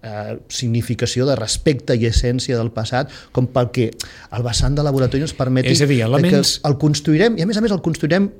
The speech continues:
Speaker 1: entre totes les persones.
Speaker 2: Elements que simbolitzin la memòria col·lectiva?
Speaker 1: Però és unes, mm, elements que, que, que defi-, que, que ens
Speaker 2: Que
Speaker 1: parlin,
Speaker 2: defineixin, que
Speaker 1: que ens
Speaker 2: defineixin el
Speaker 1: parlin de
Speaker 2: tarannà,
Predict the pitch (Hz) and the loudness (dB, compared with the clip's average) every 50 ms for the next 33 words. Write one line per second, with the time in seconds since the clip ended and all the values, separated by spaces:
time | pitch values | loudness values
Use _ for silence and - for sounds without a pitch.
0 | - - - 143 139 127 131 131 123 143 131 127 120 104 107 104 - - 120 131 | -16 -4 -2 0 0 2 0 0 2 0 0 0 -2 -4 -4 -6 -8 -6 -4 -2
1 | 131 135 135 143 165 175 165 - - 165 - - 151 143 123 127 139 165 175 139 | 0 0 2 2 2 2 2 2 2 2 2 2 2 2 2 0 0 0 0 0
2 | 120 185 180 180 156 135 123 117 117 123 131 143 143 135 127 131 139 120 113 - | 0 0 0 0 0 -2 -2 -2 0 0 0 2 2 0 0 0 0 -2 -2 0
3 | - 156 160 185 226 269 - - - - - _ - - - _ _ _ _ _ | 0 0 0 0 -2 -6 -8 -16 -20 -20 -20 _ -20 -20 -20 _ _ _ _ _
4 | 120 127 123 117 135 135 127 120 - - - - - - 120 120 113 117 117 - | -6 -4 -4 -4 -2 -2 -2 -2 -2 -4 -8 -12 -8 -4 -4 -2 -2 -2 -4 -6
5 | - - - - - - - - 135 127 131 135 131 139 147 147 - - - 185 | -10 -14 -18 -20 -20 -18 -6 0 2 4 4 4 4 4 4 2 2 2 2 2
6 | 147 139 - 131 123 120 - - 127 120 123 117 - - 127 123 - 139 - - | 2 2 0 0 0 0 0 0 2 2 0 0 0 -2 -2 0 0 0 0 2
7 | 135 131 127 - 139 147 139 165 185 190 185 165 - 127 - 131 120 107 135 127 | 0 2 2 4 4 4 4 4 4 4 4 4 2 2 0 -4 -4 -4 0 0
8 | 151 139 156 160 165 175 180 202 170 165 151 147 - 156 151 139 139 139 143 202 | 0 2 2 2 2 4 4 4 4 4 2 2 2 2 2 2 2 2 2 2